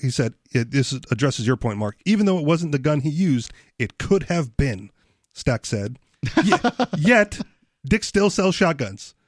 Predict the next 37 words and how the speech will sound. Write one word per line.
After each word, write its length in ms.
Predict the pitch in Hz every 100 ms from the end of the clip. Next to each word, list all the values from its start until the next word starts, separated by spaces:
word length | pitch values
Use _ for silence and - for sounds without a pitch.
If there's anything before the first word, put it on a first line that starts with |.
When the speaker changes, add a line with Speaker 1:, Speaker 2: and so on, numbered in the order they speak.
| _ _ _
Speaker 1:
So 160 | - 165
the 120 | 151
gun 220 | 170 240
he 100 | 196
Speaker 2:
Yes. 280 | 190 202 151
Speaker 1:
used, 280 | 120 - - _ -
not 300 | 139 185 160
getting 240 | 151 135
destroyed. 560 | 117 - 113 101 101 131 _ _ _ -
The 120 | 139
guns 300 | 123 185 160
that 140 | 180
he 140 | - 202
could 280 | - - 269
have 180 | 151
used, 460 | 117 110 104 117 - _ _ _ _
destroyed. 400 | 131 - 147 95 - _ -
Five 160 | 143
million 200 | 143 131
dollars 220 | 117 98 -
worth. 120 | _ _ _ _ _ _ _ _ -
The 100 | 139
backlash 560 | 117 190 233 185 180
from 160 | - 165
the 80 | 156
firearm 580 | - 170 190 175 170
Speaker 2:
Right. 80 | 165
Let's, 160 | 165 156
Speaker 1:
industry 180 | 160 196
Speaker 2:
let's 140 | 240
point 240 | - 240 185
out 200 | 160 147
that 100 | 131
an 100 | 135
A 120 | 143
R 140 | 131
fifteen, 880 | - 135 - - 151 135 117 107 117